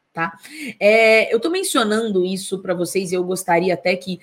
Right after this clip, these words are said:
muitos incorporadores, por favor, assistam e entendam isso. Isso é um direito do cliente. Lembra que eu falei da pasta da transparência? Se tá lá na pasta, o, o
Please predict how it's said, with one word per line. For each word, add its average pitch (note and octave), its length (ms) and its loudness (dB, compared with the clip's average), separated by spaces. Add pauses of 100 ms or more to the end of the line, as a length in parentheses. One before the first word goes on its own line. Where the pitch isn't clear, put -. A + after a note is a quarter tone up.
(240)
muitos A3+ 300 -2
incorporadores, G#3+ 840 6
por A3+ 160 2
favor, G#3 400 6
assistam G#3 680 0
e G3+ 80 -4
entendam G3 720 -2
isso. A3 400 -4 (240)
Isso - 100 -8
é D4+ 40 -2
um E4 60 -2
direito D4+ 680 6
do G3 360 -6 (160)
cliente. C#4 840 2
Lembra C#4 200 2
que F4+ 40 2
eu E4+ 40 0
falei C4+ 180 4
da G#3+ 100 4
pasta B3+ 500 2
da F#3+ 120 -2
transparência? F#3+ 920 -2 (240)
Se - 140 -16
tá F4 140 4
lá F#4+ 100 4
na D#4+ 140 4
pasta, A#3+ 680 4
o, A3 280 -2
o A3+ 80 -8